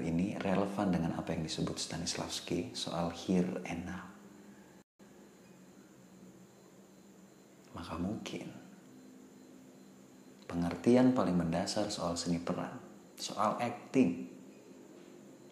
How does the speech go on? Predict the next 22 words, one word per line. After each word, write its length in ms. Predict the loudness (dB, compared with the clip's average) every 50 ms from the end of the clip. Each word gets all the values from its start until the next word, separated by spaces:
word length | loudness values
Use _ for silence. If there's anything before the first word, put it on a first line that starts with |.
| -18 -18 -18 -18 -18 -8 2 6
di 80 | 8
luar 720 | 8 10 10 10 12 12 12 12 12 12 12 12 12 10 8
soal 560 | 6 6 6 8 8 8 8 8 6 4 0
segala 640 | -2 0 4 6 6 6 8 8 8 10 10 10 8
metode 480 | 8 6 4 4 4 6 8 8 8
yang 160 | 8 8 6
kalian 400 | 4 2 2 4 4 6 6 8
mungkin 320 | 6 6 6 4 6 6 6
dapatkan 640 | 6 4 2 2 2 2 2 0 -4 -4 -2 0 0 -2 -2 -6 -12 -16 -18 -18 -14 -2
juga 240 | 0 4 4 6 4
dari 240 | 4 2 0 -2 -4
Aku 160 | -2 -4 -4
Aktor, 400 | -4 -4 -6 -6 -4 -4 -4 -4 -6 -10 -14 -16 -18 -18 -18 -18 -18 -18 -18 -18 -16 -16 -16 -16 -16 -16 -16 -10 -4
ada 160 | -2 -2 0
satu 240 | 0 0 2 2 2
pengertian 560 | 4 4 2 2 0 0 2 2 4 4 4
dasar 320 | 4 2 4 4 4 6
yang 160 | 6 6 6 4 4
harus 480 | 2 2 2 4 4 2 2 0 0 0
kalian 320 | 0 2 4 4 4 4
garis 240 | 2 2 0 -2 -2
bawahi 560 | -2 0 0 2 0 0 -2 -4 -6 -6 -8